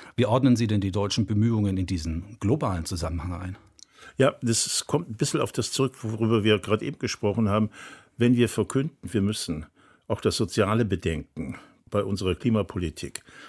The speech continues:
Speaker 2: dann sagen wir, wenn das bei uns in Deutschland gefordert wird, dann ist das Soziale, sind das natürlich die Abgehängten irgendwo in, äh, Sachsen-Anhalt oder irgendwelchen Randgebieten, die keinen Arzt und keine regelmäßige Versorgung,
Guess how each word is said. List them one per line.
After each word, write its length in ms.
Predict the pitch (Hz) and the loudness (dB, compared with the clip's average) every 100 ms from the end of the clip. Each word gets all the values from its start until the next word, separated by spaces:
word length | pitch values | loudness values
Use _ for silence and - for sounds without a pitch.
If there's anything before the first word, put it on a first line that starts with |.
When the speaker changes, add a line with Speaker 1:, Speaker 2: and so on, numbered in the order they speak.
| - | -6
Speaker 2:
dann 200 | - 104 | 2 2
sagen 400 | 95 107 104 104 | 4 4 4 0
wir, 220 | 110 131 107 | 0 0 2
wenn 280 | 95 - - | 0 -2 -8
das 180 | 92 - | -8 -4
bei 140 | 98 | -2
uns 240 | 135 139 | -2 -2
in 80 | 107 | -2
Deutschland 320 | 110 131 104 | -2 -2 -4
gefordert 480 | 95 - 95 92 90 | -4 -2 0 0 -2
wird, 160 | 110 - | -2 0
dann 200 | 92 87 - - - | -2 -4 -10 -18 -12
ist 160 | - | -4
das 120 | 113 - | 0 0
Soziale, 500 | 101 - 90 101 107 | 0 0 0 2 0
sind 200 | 107 101 | 0 -2
das 140 | 92 | -2
natürlich 380 | 104 87 98 90 | -4 -4 -6 -6
die 120 | - | -8
Abgehängten 600 | 90 - 101 90 - - | -10 -2 0 0 -4 -10
irgendwo 460 | 92 92 101 95 85 | -6 -6 -6 -6 -6
in, 180 | 87 85 - - - - - | -6 -10 -12 -18 -16 -18 -10
äh, 140 | 110 92 | -4 -2
Sachsen-Anhalt 800 | 101 98 110 98 98 107 98 90 | -2 -4 -6 -4 0 2 2 0
oder 460 | 95 95 95 - - - | -2 -2 -2 -10 -10 0
irgendwelchen 480 | 113 104 95 - | 2 4 2 0
Randgebieten, 640 | 101 95 - 104 104 - 95 | 0 -2 -4 -4 -4 -4 -6
die 80 | |
keinen 300 | - 92 90 | -4 -2 0
Arzt 340 | 95 98 - - | -2 -4 -6 -6
und 120 | 90 | -6
keine 260 | - 92 87 | -2 -2 0
regelmäßige 520 | 92 90 90 - 90 | 0 2 0 -2 -6
Versorgung, 600 | 104 87 98 98 85 87 | -4 0 0 0 0 -4